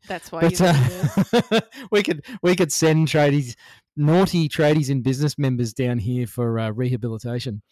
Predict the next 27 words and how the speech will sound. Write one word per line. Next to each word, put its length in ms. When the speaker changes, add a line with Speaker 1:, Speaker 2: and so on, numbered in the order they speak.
Speaker 1:
<laughs> 20
Speaker 2:
Uh, 540
<laughs> 440
but 120
we 80
do 180
live 200
on 100
a 60
little, 300
uh, 200
hobby 240
farm 400
now, 440
which 140
is 120
wonderful. 520
And, 520
um, 560
uh, 280
when 180
we 80
got 120
out 80
of 80
quarantine 720
on 360